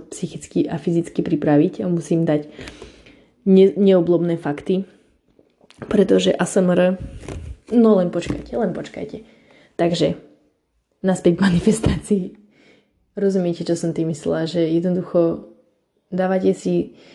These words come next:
príležitosť do života všímať si tie veci, ktoré by sa vám naskytovali tak či tak, ale už keď to máme nejako pomenované, tak sa to ľahšie všíma. Chápete?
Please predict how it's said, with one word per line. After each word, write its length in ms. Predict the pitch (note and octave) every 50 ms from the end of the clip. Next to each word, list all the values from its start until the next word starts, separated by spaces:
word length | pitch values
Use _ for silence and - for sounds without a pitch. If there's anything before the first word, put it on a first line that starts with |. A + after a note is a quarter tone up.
| - - - - - _ _ _ _ _ _ _ _ _
príležitosť 600 | - F#3+ G#3 G#3 G3+ F#3+ F#3 F#3+ F#3+ F#3 F3 E3+
do 100 | F3 F3+ F3
života 400 | E3+ F3 E3 E3+ E3+ - F#3 F3+
všímať 400 | - - - F#3 F3+ F3+ F3+ F3+
si 120 | - F#3 F#3
tie 140 | - F3 D#3+
veci, 280 | D3+ D#3+ D#3 - - G3+ G3
ktoré 320 | - - F#3+ F3+ F3+ F3
by 80 | F3+ E3+
sa 160 | - - F3
vám 160 | E3+ E3 E3+
naskytovali 640 | E3+ E3+ F3 E3+ - - - - F3 E3 D#3+ D3+ D3+
tak 240 | F3+ G#3+ G#3+ - -
či 120 | F#3+ -
tak, 280 | - F#3 G3 - - -
ale 240 | B3+ C#4+ C#4+ C#4
už 280 | - A3+ A3 A3 - -
keď 240 | A#3 A3 A3+ - G#3+
to 20 | G3
máme 240 | F#3+ F3+ F3+ F3
nejako 240 | F3 E3+ E3 - -
pomenované, 560 | - E3+ E3 E3 D#3+ D#3+ D#3+ E3+ F#3 G#3+ A#3+
tak 160 | A#3+ C4+ C4 -
sa 80 | -
to 160 | - G#3 F3
ľahšie 320 | F3 F#3 F#3 - - B3 B3
všíma. 360 | - - B3+ G#3 - F3+ - - _ _ _ _ - - - _ _ _ _ _ _ _ _ _ _ - - - - - - - - - - - - - - _ _ _ _ -
Chápete? 480 | - - E3 - E3 - - - F3